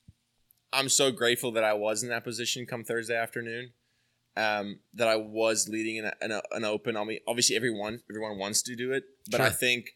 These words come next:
Speaker 1: what I learned for myself and, and everything that it entails of leading an, an, a major, um, is, is, is crazy, uh, crazy. It's ridiculous.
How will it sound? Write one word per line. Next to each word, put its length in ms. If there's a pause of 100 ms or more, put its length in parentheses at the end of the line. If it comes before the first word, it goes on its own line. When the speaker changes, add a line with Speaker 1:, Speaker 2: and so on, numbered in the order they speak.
(280)
Speaker 1:
what 200
I 120
learned 420 (100)
for 100
myself 680
and, 220 (120)
and 220
everything 500
that 160
it 80
entails 500
of 100
leading 280
an, 180
an, 460 (100)
a 60
major, 560 (520)
um, 420 (200)
is, 140
is, 280
is 260
crazy, 340
uh, 120
crazy. 400 (160)
It's 200
ridiculous. 580